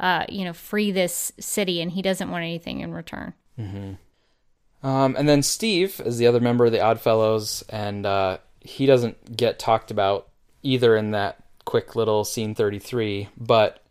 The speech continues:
Speaker 2: um, we know some things about Steve's personal battles a little bit. We know that he's been through a lot. We know that he's very invested in trying to stop the war and save lives and stuff. But we don't yet know Steve's, like, really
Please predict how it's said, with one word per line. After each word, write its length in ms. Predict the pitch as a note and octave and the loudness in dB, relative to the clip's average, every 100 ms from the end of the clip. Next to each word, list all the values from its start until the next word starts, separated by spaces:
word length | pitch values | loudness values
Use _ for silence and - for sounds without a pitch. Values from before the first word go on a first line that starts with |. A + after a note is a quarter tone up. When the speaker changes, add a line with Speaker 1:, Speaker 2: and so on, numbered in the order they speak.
| _ _ _ - | _ _ _ -8
Speaker 2:
um, 300 | G#2+ G2 G2+ | -4 -4 -2
we 140 | B2+ | 0
know 200 | C3+ D3 | 6 6
some 240 | C#3 E3+ E3+ | 6 2 4
things 220 | C#3+ B2+ | 0 2
about 220 | A2+ G#2+ | 0 0
Steve's 440 | - B2 A#2+ B2+ | -4 -4 -4 -4
personal 460 | - A2+ - G2+ G2+ | -2 -2 -2 -8 -4
battles 500 | G2 F#2+ F#2 G#2 - | -2 0 -2 -6 -8
a 80 | A#2 | -6
little 200 | G2+ G2 | -4 -2
bit. 240 | F#2+ G#2 | -2 -4
We 80 | A2 | -4
know 120 | G#2 | -4
that 100 | G2+ | -4
he's 100 | G2 | -4
been 240 | G2+ G2+ G#2 | -6 -6 -6
through 200 | G#2+ G2 | -4 -2
a 20 | |
lot. 280 | F#2 F2+ G#2 | 0 -2 -4
We 80 | |
know 140 | G2 F#2+ | -8 -8
that 140 | G2 | -8
he's 140 | G2 G2 | -10 -4
very 240 | G2+ G2 | -2 -2
invested 440 | G2 G2 F#2+ G2+ | -4 -6 -6 -8
in 100 | F#2+ | -8
trying 260 | F#2 G2+ F#2+ | -6 -8 -8
to 40 | F#2 | -8
stop 320 | - G2 - | -6 -6 -6
the 80 | G2 | -6
war 340 | G2+ G2+ G2 | -2 -2 -2
and 180 | G2 F#2+ | -4 -8
save 280 | - F#2+ G2 | -4 -4 -2
lives 340 | F#2+ G2 G2+ | -4 -4 -6
and 100 | G2 | -8
stuff. 280 | - G2+ - _ _ _ _ _ _ | -6 -6 -8 _ _ _ _ _ _
But 120 | A#2 | 0
we 140 | A2+ A#2 | 0 2
don't 320 | C#3 D3+ C3 | 4 4 4
yet 240 | B2+ A2+ | 2 2
know 200 | A#2 A2 | 0 0
Steve's, 520 | G#2 - A2 G#2 G2 F#2+ | -2 -6 -6 -6 -6 -4
like, 360 | E2+ - - _ | -6 -6 -18 _
really 800 | - G2+ G#2 G#2+ G#2 G2+ G2 - | -14 -10 -2 0 0 -2 -4 -10